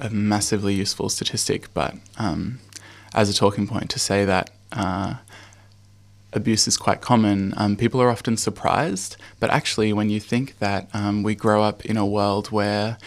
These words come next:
uh, manipulation, coercion, and domination are totally normalized in every aspect of, um, public life.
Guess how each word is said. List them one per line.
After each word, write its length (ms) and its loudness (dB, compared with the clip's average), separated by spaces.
uh, 160 0
manipulation, 1040 0
coercion, 840 0
and 180 -2
domination 800 0
are 100 4
totally 540 2
normalized 800 0
in 120 2
every 380 2
aspect 680 -4
of, 420 -2
um, 460 -2
public 540 -2
life. 640 2